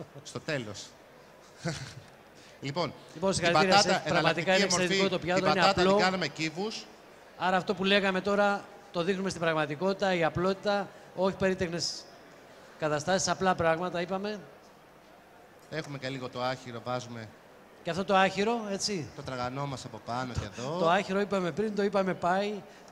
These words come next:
Speaker 1: Πάει,
Speaker 2: Μας συμπληρώσαν
Speaker 1: ναι, ναι.
Speaker 2: Αλιμέτ.
Speaker 1: Ναι.
Speaker 2: Πάει.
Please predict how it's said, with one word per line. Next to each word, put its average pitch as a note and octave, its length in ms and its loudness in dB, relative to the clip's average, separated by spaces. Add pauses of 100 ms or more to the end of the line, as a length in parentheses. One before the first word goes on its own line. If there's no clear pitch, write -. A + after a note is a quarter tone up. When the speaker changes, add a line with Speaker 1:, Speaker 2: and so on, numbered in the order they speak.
(240)
Speaker 1:
Πάει, A#2+ 140 -4
Speaker 2:
Μας E3+ 120 2
συμπληρώσαν F3 520 2
Speaker 1:
ναι, F3 60 2
ναι. D#3+ 60 4
Speaker 2:
Αλιμέτ. F3+ 440 0 (220)
Speaker 1:
Ναι. C#3 180 -6 (320)
Speaker 2:
Πάει. G3 460 2